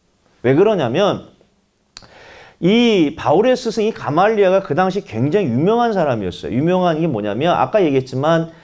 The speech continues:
이스라엘 백성은 회당 중심으로 삽니다. 이 회당의 가장 중요한 책임자들이 랍비들이 많았거든요. 랍비들. 랍비들이라는 것은 나의 선생님.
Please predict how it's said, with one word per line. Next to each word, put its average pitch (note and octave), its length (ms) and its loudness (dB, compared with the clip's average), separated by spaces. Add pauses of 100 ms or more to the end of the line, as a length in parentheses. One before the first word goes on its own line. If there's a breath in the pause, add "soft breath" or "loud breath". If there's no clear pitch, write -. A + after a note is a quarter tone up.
(160 loud breath)
이스라엘 A#3 400 2
백성은 G3+ 480 0
회당 B3 440 0
중심으로 F3+ 520 -4
삽니다. C#3+ 380 -2
이 D3+ 80 2
회당의 G#3+ 600 0
가장 G#3+ 460 -6
중요한 F#3 640 0 (560 loud breath)
책임자들이 G3+ 760 2
랍비들이 A3+ 540 0
많았거든요. A#2 540 -2
랍비들. - 680 -6
랍비들이라는 F#3 680 0
것은 C#3+ 220 -4
나의 B2+ 340 2
선생님. E3 640 -4